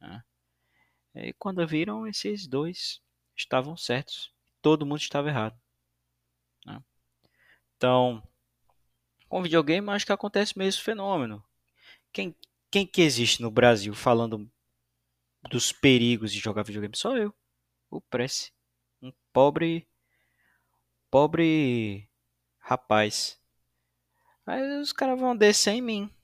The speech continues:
Mas tudo bem, não tem problema. Pode descer. Agora, escuta o que eu tenho pra te dizer. Escuta o podcast até o final. Porque se você ouvir até o final, caro ouvinte, o seu cérebro, ele tem algo fantástico. Que é o seguinte: ele só funciona à base da lógica.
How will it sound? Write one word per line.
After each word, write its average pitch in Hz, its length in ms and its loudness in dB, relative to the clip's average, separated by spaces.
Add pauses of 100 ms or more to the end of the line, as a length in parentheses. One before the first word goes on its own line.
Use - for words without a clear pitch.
(480)
Mas 147 220 -10
tudo 175 180 -8
bem, 131 380 2 (180)
não 107 120 -18
tem 127 160 -10
problema. 110 540 -6 (320)
Pode 131 260 -8
descer. 156 460 -4
Agora, - 300 -8
escuta - 340 -6
o - 20 -18
que - 60 -6
eu 120 60 0
tenho 113 180 -8
pra 104 140 -8
te - 180 -12
dizer. - 260 -6 (800)
Escuta - 400 -6
o - 40 -16
podcast 131 440 -2
até 151 140 -2
o 160 60 -2
final. 107 440 -10 (120)
Porque - 240 -16
se - 120 -4
você 143 240 -2
ouvir 139 240 2
até 117 200 0
o 101 40 -2
final, 104 380 -10
caro 107 220 -6
ouvinte, 98 500 -12 (880)
o - 60 -14
seu 120 140 -4
cérebro, 117 480 2 (380)
ele 120 140 0
tem 120 140 2
algo 113 140 2
fantástico. 120 640 -2 (580)
Que - 140 -2
é 120 60 8
o 120 40 0
seguinte: 113 440 -6
ele 123 140 4
só - 140 4
funciona 139 720 0
à 143 100 6
base 120 320 8
da 139 120 6
lógica. 117 440 0